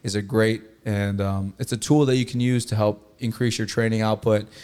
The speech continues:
especially if you're living a busy life. It allows you to train better, work better, and function better. So a pre-workout, not too high stim, with reasonable dosages, like Buff Sauce and essential amino acid supplement is all I take right now,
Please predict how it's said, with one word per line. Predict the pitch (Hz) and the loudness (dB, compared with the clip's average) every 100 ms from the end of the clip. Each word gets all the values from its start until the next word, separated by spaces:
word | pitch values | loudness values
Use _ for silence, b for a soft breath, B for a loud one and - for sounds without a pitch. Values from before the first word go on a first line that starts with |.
| B - | B -6
especially | - 117 117 | 0 0 0
if | 110 | 0
you're | 110 | 2
living | 107 107 | 2 2
a | |
busy | 98 101 101 | 0 0 0
life. | 101 98 107 | 0 -2 0
It | |
allows | 101 101 98 101 | 0 0 0 -2
you | |
to | 98 - 104 98 b - | -4 -2 -2 -2 b -6
train | - 123 | 0 2
better, | 117 117 113 107 B B - | 4 4 4 2 B B -4
work | 113 104 | 0 2
better, | 101 101 101 95 - - | 2 2 2 -2 -8 -8
and | 98 98 | -6 -2
function | 113 107 107 | -2 -2 0
better. | 104 101 98 b b | 2 2 0 b b
So | - 107 101 101 - _ _ _ _ _ _ | -2 2 2 0 -6 _ _ _ _ _ _
a | 110 | -8
pre-workout, | - 147 147 135 131 127 - - - | 0 4 6 4 4 2 -2 -8 0
not | 117 123 | 0 0
too | - 135 | 0 2
high | 123 117 | 4 2
stim, | - 123 120 120 117 | 0 0 0 -2 -4
with | 117 - - - | -8 -8 -10 0
reasonable | 127 117 120 113 | 0 2 2 2
dosages, | 110 117 107 104 110 104 B B B - | 4 2 2 0 -2 -2 B B B -4
like | 120 117 123 | -2 0 2
Buff | 120 | 0
Sauce | - 113 107 104 - | 2 2 2 0 -2
and | 117 107 107 110 | 0 2 0 0
essential | - 123 110 117 | -2 0 2 2
amino | 110 110 | 2 2
acid | 107 104 | 0 -2
supplement | 104 110 101 107 | -2 -2 -2 -2
is | 98 | -4
all | - 117 | -2 -2
I | 117 | 0
take | 110 113 104 | 0 0 0
right | 107 104 | 0 0
now, | 104 104 | 0 0